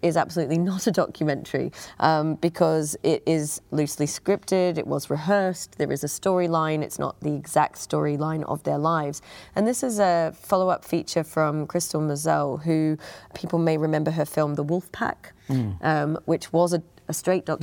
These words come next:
Speaker 1: documentary
Speaker 2: yeah.
Speaker 1: where she did, uh, look at, at a group of young boys. But this is a kind of drama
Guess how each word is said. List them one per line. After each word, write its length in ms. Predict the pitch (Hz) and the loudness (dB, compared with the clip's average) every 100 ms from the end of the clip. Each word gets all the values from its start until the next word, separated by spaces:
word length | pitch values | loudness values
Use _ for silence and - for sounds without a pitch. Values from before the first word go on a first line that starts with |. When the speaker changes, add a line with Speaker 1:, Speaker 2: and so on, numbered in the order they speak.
| 139 | 2
Speaker 1:
documentary 360 | 147 143 165 - | 2 2 0 0
Speaker 2:
yeah. 80 | |
Speaker 1:
where 140 | - 147 | 2 0
she 160 | - | -2
did, 320 | 151 156 151 - | 0 0 0 2
uh, 320 | - 151 147 - | 2 4 2 0
look 240 | 156 160 | -2 0
at, 100 | - - | 0 2
at 100 | 147 | 0
a 80 | 147 | 0
group 280 | 160 160 156 | -2 -2 -2
of 100 | 151 | 0
young 200 | 151 147 | -2 2
boys. 260 | 170 160 | 2 2
But 180 | - - | 0 -2
this 220 | 196 - | -2 0
is 240 | 180 165 - - - - - - | 2 2 -2 -14 -20 -20 -6 -2
a 80 | 170 | 0
kind 320 | 185 180 175 | 2 2 4
of 380 | 165 156 151 - - - _ _ - | 4 2 -2 -10 -20 -20 _ _ -10
drama 880 | 160 185 202 196 196 196 151 147 160 | -4 2 4 4 2 0 0 0 -4